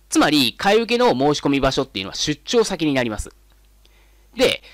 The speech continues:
出張先っていうのは、事務所等以外なんですね。事務所等に該当すると、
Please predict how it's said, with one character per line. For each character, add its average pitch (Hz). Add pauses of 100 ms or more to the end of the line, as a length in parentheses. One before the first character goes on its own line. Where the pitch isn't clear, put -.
出 -
張 320
先 285
っ 269
て -
い 120
う 107
の 98
は、 107 (260)
事 -
務 226
所 226
等 190
以 214
外 143
な 92
ん -
で -
す -
ね。 135 (380)
事 135
務 294
所 -
等 311
に 135
該 131
当 135
す 135
る 123
と、 190